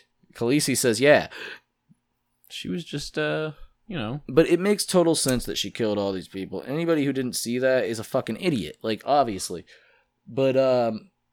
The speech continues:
Speaker 1: a lot of people didn't see that, and for this whole season, they haven't seen it.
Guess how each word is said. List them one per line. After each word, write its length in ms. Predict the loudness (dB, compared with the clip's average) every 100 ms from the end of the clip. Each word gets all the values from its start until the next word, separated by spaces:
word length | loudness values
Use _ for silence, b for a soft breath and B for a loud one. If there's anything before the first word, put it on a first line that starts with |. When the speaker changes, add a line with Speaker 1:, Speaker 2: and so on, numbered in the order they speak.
| _ _ _ _ _ _ _ _ -2
Speaker 1:
a 60 | 6
lot 160 | 6
of 60 | 6
people 220 | 2 -2
didn't 260 | -2 -2 -2
see 200 | -2 0
that, 220 | 0 -2
and 120 | -4
for 120 | -4
this 140 | -4 -4
whole 180 | -4
season, 380 | -2 -2 -2 -2
they 100 | -2
haven't 260 | -2 -4 -4
seen 300 | -4 -2 -4
it. 200 | -8